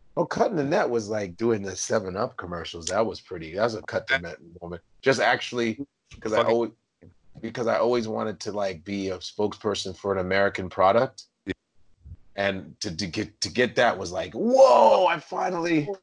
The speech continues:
Speaker 2: I understand what you're saying, 'cause you were for being Nigerian and
Speaker 1: Just, no, just being, just growing up watching commercials, you know, and
Speaker 2: Right.
Speaker 1: watching spokespeople do stuff. You remember,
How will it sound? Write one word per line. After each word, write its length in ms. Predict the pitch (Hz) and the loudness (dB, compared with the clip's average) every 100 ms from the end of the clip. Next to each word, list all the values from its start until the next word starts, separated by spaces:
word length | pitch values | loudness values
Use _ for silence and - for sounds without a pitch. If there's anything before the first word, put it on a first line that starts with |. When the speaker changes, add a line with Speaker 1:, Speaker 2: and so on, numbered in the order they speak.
| _ _ _ _ - | _ _ _ _ 4
Speaker 2:
I 140 | 185 | 6
understand 380 | 202 170 156 139 | 6 4 4 6
what 80 | 135 | 6
you're 100 | 135 | 4
saying, 200 | 165 151 | 2 6
'cause 220 | 151 131 | 6 8
you 200 | 143 143 | 8 8
were 100 | 127 | 6
for 240 | 117 127 | 2 -2
being 260 | 104 131 143 | 2 4 6
Nigerian 680 | 135 127 135 170 151 123 110 | 6 6 6 6 8 8 6
and 180 | 104 101 _ _ _ _ - 175 | 4 -2 _ _ _ _ -16 -2
Speaker 1:
Just, 140 | 208 170 | -2 2
no, 200 | 226 208 | 4 4
just 240 | 240 196 | 2 0
being, 280 | 226 196 175 | 0 0 2
just 300 | 220 190 113 | 2 2 -2
growing 280 | 139 165 160 | 2 4 2
up 120 | 139 | -4
watching 380 | 127 139 - 120 | 0 0 0 -10
commercials, 800 | 110 107 147 180 110 92 80 - | -6 -2 0 0 -2 -4 -8 -10
you 100 | 110 | -6
know, 200 | 104 95 | -4 -4
and 140 | 92 98 | -4 0
Speaker 2:
Right. 60 | |
Speaker 1:
watching 340 | 107 110 117 98 | 0 0 -4 -8
spokespeople 920 | - - 123 117 - 117 104 101 92 | -10 -2 -2 -2 -8 -6 -4 -4 -4
do 160 | 101 98 | -4 -4
stuff. 180 | - 123 | -2 0
You 60 | 147 | 2
remember, 320 | 143 127 | 4 2